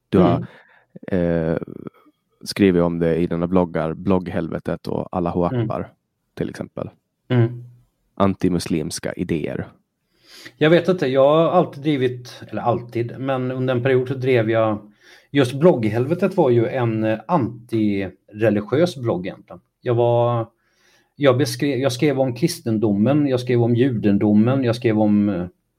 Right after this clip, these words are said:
Speaker 2: buddhismen, jag skrev om alla religioner som hade konstigheter för sig.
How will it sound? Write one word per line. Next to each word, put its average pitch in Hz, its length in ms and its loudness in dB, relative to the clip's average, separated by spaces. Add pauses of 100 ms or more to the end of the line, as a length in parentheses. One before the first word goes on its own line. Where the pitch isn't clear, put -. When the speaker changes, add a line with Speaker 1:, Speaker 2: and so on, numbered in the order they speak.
(320)
Speaker 2:
buddhismen, 120 800 0
jag 123 120 0
skrev 156 260 4
om 139 360 0 (600)
alla 139 300 4
religioner 156 520 4
som - 100 -10
hade 113 180 -4
konstigheter 104 840 -6
för - 120 -16
sig. - 160 -20